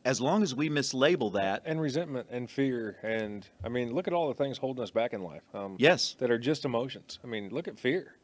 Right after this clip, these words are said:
Speaker 2: alone. I mean,
Speaker 1: Yes.
Speaker 2: fear is huge. Um, look at, look at how many people have so many missed opportunities just because of fear. And, uh, it, it just kinda got the devil in your ear saying, "Nah, nah, you
Speaker 1: Hmm.
Speaker 2: probably can't do that." Um, you know, "I wouldn't try that. You might fail."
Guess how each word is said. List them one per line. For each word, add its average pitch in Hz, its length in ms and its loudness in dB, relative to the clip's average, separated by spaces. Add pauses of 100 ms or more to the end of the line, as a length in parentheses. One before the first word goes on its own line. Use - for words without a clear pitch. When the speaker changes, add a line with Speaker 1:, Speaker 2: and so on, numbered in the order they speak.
(100)
Speaker 2:
alone. 113 440 0
I 92 40 -4
mean, 95 200 -8 (200)
Speaker 1:
Yes. 151 320 4
Speaker 2:
fear 254 160 2
is - 80 -6
huge. 190 420 0 (280)
Um, 87 260 -6 (880)
look 190 140 -2
at, 135 120 -6
look 190 120 -4
at - 60 -6
how 131 80 -4
many 156 140 -2
people 117 540 -4 (180)
have 117 260 -6
so 156 120 -2
many 139 160 -2
missed 131 300 -2
opportunities 117 540 -2
just - 200 -10
because 92 240 -6
of 82 60 -10
fear. 76 260 -12 (680)
And, 85 180 -6
uh, 69 220 -10 (200)
it, - 240 -10
it 131 60 -12
just 123 180 -8
kinda 143 180 -2
got 139 140 -2
the 139 60 -10
devil 165 340 -4
in 160 60 -4
your 165 120 0
ear 185 180 0
saying, 117 220 -2
"Nah, 117 220 -2
nah, 120 140 -4
you 139 120 0
Speaker 1:
Hmm. 120 60 0
Speaker 2:
probably 151 200 0
can't 170 160 -8
do 165 120 -6
that." 139 180 -6 (280)
Um, - 200 -14 (600)
you - 60 -10
know, 123 80 -2
"I 196 240 0
wouldn't 202 260 -2
try 185 160 2
that. 165 140 2
You 170 80 -4
might 165 180 -4
fail." 165 300 -2